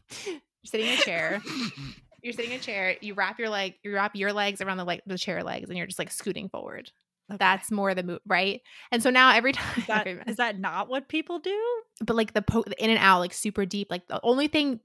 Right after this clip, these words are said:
Speaker 1: if you're going deep, the only thing back there is your fucking cervix, which
Speaker 2: So what?
Speaker 1: there
Speaker 2: Where,
Speaker 1: are
Speaker 2: like,
Speaker 1: reports.
Speaker 2: okay.
Speaker 1: Some people claim to be able to get cervical orgasms, and I'm not, whatever.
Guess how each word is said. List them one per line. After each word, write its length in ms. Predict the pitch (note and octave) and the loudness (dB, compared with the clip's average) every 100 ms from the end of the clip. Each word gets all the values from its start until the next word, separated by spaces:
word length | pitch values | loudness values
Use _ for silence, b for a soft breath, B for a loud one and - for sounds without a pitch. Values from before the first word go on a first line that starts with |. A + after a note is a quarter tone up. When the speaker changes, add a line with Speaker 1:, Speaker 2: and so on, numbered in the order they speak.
| - | -6
Speaker 1:
if 100 | A3+ | -2
you're 80 | |
going 200 | A3+ C#4 | 0 0
deep, 180 | A3 B3 | 0 -4
the 80 | - | -6
only 220 | - G#3 | -4 -2
thing 100 | A#3 | 0
back 240 | A3+ F3+ G3+ | 4 2 2
there 100 | F#3+ | -2
is 200 | F3 - | -4 -6
your 80 | |
fucking 260 | F#3+ G3 F#3+ | -4 -2 -2
cervix, 480 | - F#3 F3+ G3+ - | -2 0 0 -2 0
which 160 | G#3+ - | 0 -2
Speaker 2:
So 180 | - D4 | -6 -4
what? 140 | C#4 | 6
Speaker 1:
there 100 | D4 D#4+ | 10 12
Speaker 2:
Where, 280 | D#4 E4+ F4 | 12 12 12
Speaker 1:
are 160 | F4+ | 12
Speaker 2:
like, 100 | E4+ | 10
Speaker 1:
reports. 280 | E4+ - D4+ D4 - | 4 8 10 10 6
Speaker 2:
okay. 20 | - - | -4 -6
Speaker 1:
Some 240 | - D4 | 6 8
people 300 | E4+ F4 F#4+ | 8 6 6
claim 320 | F4+ C4+ B3 B3+ | 4 4 4 4
to 40 | |
be 80 | A#3 | 4
able 100 | G#3 | 4
to 80 | G3+ | 4
get 160 | G3 | 2
cervical 580 | - F3+ F#3 F#3 F3 F3 - _ _ _ _ _ - | 0 -4 -2 -2 -2 -6 -12 _ _ _ _ _ -2
orgasms, 500 | F#3 F#3 G3 G#3 G3+ | 0 2 2 0 0
and 100 | F#3 | 0
I'm 100 | F#3 | 2
not, 240 | F3+ F3 - | 2 0 -2
whatever. 500 | G3+ F#3+ F3+ F#3+ G3+ | -4 0 2 4 4